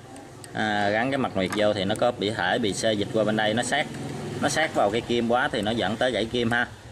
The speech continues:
Rồi, anh chị em cần kiểm tra lại chỗ này và mình chỉnh cho cái mặt nguyệt của mình nó, nó nằm ngay giữa cái lỗ kim. Rồi, ok, thì tiếp theo nếu mà anh chị em mà may hàng quá dày thì nó cũng dẫn tới gãy kim.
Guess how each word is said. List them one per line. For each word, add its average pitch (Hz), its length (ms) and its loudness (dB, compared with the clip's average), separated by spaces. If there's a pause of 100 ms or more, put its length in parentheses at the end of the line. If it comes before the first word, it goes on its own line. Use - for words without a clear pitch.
(220)
Rồi, 95 240 2
anh 104 180 -2
chị 107 80 -2
em 107 180 0
cần 95 140 0
kiểm 101 180 -2
tra 107 200 0
lại 95 140 2
chỗ 110 60 0
này 104 180 0
và 92 100 0
mình 87 200 -4
chỉnh 90 240 -4
cho 117 180 2
cái 117 120 -2
mặt 110 160 -2
nguyệt 87 220 -4
của 110 60 -2
mình 98 200 0
nó, 98 360 0 (380)
nó 117 320 0 (100)
nằm 95 300 -2
ngay 101 220 0
giữa 92 300 2
cái 117 80 0
lỗ 98 100 2
kim. 107 240 -2 (600)
Rồi, 90 240 0 (240)
ok, 127 140 2 (180)
thì 120 280 4
tiếp 156 200 -2
theo 135 220 2
nếu 147 180 2
mà 139 100 2
anh 120 140 0
chị 120 100 -2
em 123 220 0
mà 117 100 2
may 120 200 0
hàng 110 220 -2
quá 131 200 4
dày 107 300 0 (180)
thì 98 180 -2
nó 117 80 0 (160)
cũng 104 200 0
dẫn 104 200 2
tới 135 200 4
gãy 110 140 2
kim. 123 280 0